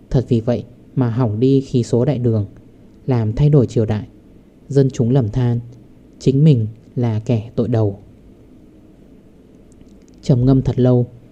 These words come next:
Trường Sinh cuối cùng vẫn đặt bút viết. Hắn biết mình làm như vậy là hẹp hòi, nhưng hắn quyết tâm làm như vậy. Không thể mọi thứ đứng ở lập trường của mình cân nhắc.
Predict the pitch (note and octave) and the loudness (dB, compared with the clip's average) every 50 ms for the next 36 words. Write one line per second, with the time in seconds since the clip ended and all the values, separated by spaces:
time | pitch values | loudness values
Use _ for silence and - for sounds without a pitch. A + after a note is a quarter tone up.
0 | - - _ - - D3+ C3 C3 - F3 D#3+ D3 C#3+ - D#3+ D3 C3+ A#2+ A#2 A2 | -20 -20 _ -2 2 2 2 4 2 2 4 4 2 4 4 4 4 4 0 -4
1 | - - - B2 B2 D3 E3 D#3 - - D#3 D#3+ D#3+ - F3 F3+ F3 - - - | -6 -6 -4 -2 0 0 0 0 0 2 0 0 2 2 0 0 0 -4 -12 -20
2 | - - - - - - - - - - - - - C3 C3+ D#3+ G3 F#3+ E3+ D3 | -20 -20 -20 -20 -20 -20 -20 -20 -20 -20 -20 -6 -2 -2 2 2 2 4 4 4
3 | C3 A#2+ A#2+ A2+ A2 A2 B2+ C3+ B2+ C#3 B2 - - - - - - B2+ A#2+ A2+ | 4 4 0 0 0 2 0 2 2 0 -4 -4 -8 -20 -20 -8 -6 -4 -4 -2
4 | A2 G#2+ G#2+ B2 A2+ - A#2+ A#2 A2+ G#2+ G#2 - - - - - - - - - | -4 -2 -2 -4 -4 -2 -2 -2 -2 -2 -4 -6 -10 -20 -20 -20 -20 -20 -20 -20
5 | - - - D3+ C#3 A#2+ B2 A#2 A2+ - E3+ E3 E3 - C#3+ C3+ C3 B2 A#2 A2 | -20 -6 -2 -2 0 0 0 -2 0 0 0 0 2 2 2 2 2 2 0 0
6 | G#2+ A#2+ A#2+ - B2+ A#2 G#2 - - - - - - - - - - - - _ | 2 0 0 0 -2 -4 -4 -8 -16 -20 -20 -20 -20 -20 -20 -20 -20 -20 -20 _
7 | - - F#3 F3 E3 E3 C3 A2+ A#2 A2 - - - B2 A#2 A2+ A#2+ E3 - - | -2 0 2 2 4 4 2 2 0 -4 -4 -2 0 0 0 0 -2 -4 -6 -10
8 | - - - - D3+ C3+ D3+ E3+ D#3+ B2+ A2 A#2 A#2 - - - C#3 B2 A#2 - | -20 -20 -10 -2 0 2 4 4 4 4 4 0 -2 -2 0 0 2 2 2 0
9 | A2+ G#2+ A#2 A#2+ A2+ G#2+ G#2 C3 C3+ C3+ C#3+ E3 E3+ | -2 -2 0 0 0 -2 0 0 2 2 2 2 0